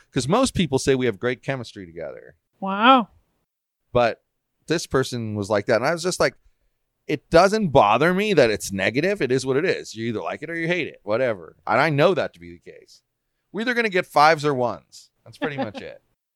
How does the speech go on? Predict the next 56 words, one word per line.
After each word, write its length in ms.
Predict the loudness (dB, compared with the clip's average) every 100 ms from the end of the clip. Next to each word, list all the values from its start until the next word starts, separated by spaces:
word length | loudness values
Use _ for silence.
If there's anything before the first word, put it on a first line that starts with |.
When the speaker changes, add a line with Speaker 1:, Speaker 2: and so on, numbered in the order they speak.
| _ _ _ _ _ 0
Speaker 2:
Like 60 | 2
Speaker 1:
Everything 220 | 2 -2
in 40 |
Speaker 2:
most 60 | -2
Speaker 1:
between 160 | -2 -4
Speaker 2:
people. 140 | -2 -4
Speaker 1:
is 100 | -8
pretty 260 | -10 -8
much 220 | -8 -8
off 180 | -6 -6
limits. 300 | -10 -16 -20 _ -14
Maybe 360 | -2 0 0 0
a 60 | -2
four, 500 | -2 -4 -6 -14 _ _ _
but 80 | -2
nobody's 380 | 4 4 2 -10
gonna 140 | -14
give 120 | -14 -14
it 40 |
a 40 | -14
three 260 | -14 -16 -14
'cause 100 | -10
that's 220 | -10 -10
middle 200 | -12 -10
of 60 |
the 80 | -10
road. 280 | -14 -14 -18 _ _ _
Speaker 2:
Right. 300 | 0 0 -2 _ _
Speaker 1:
So 140 | -10
they 80 | -6
either 180 | -6 -2
love 200 | -2 -4
it 60 |
or 60 | -6
they 100 | -8
hate 180 | -10 -14
it. 80 | _ _ _ -4
Speaker 2:
The 80 | 2
Speaker 1:
But, 80 |
Speaker 2:
people 180 | 6 8
who 140 | 8 6
leave 140 | 4
Speaker 1:
but 20 |
if 60 | 4
you're 80 | 4
Speaker 2:
threes 160 | 4
Speaker 1:
gonna 80 | 6
Speaker 2:
don't 80 | 4
Speaker 1:
give 60 | 4
Speaker 2:
leave 100 | 2
Speaker 1:
me 40 |
Speaker 2:
reviews. 200 | 0 0
Speaker 1:
criticism, 480 | -2 -4 -6 -6 -6
it's 120 | -8 -6
only 380 | -6 -6 -6 -6
helpful 840 | -2 0 -2 _ -6 -4 -4 -8